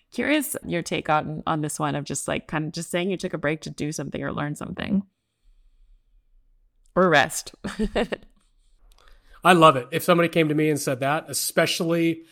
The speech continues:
Speaker 2: me being me, somebody that works for a company that helps people become digital nomads,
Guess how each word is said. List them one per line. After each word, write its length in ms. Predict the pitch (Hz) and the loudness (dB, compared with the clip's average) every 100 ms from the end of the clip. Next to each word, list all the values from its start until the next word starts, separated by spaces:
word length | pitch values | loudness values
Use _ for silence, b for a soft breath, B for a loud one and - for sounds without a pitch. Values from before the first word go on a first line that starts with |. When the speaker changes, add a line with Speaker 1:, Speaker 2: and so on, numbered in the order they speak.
| B B - | B B -2
Speaker 2:
me 260 | 156 170 | 2 2
being 420 | 147 160 156 151 | 4 2 2 0
me, 340 | 143 147 160 180 | 0 0 2 0
somebody 320 | 170 143 143 | 0 -4 -4
that 100 | 135 | -6
works 280 | 127 135 - | -10 -10 -10
for 140 | 151 | -12
a 40 | 131 | -8
company 260 | 139 151 | -6 -6
that 60 | 120 | -6
helps 200 | 135 - | -10 -10
people 300 | 151 139 127 | -12 -12 -14
become 280 | 123 143 123 | -8 -6 -6
digital 240 | 131 127 | -8 -8
nomads, 440 | 123 139 156 170 | -8 -6 -6 -8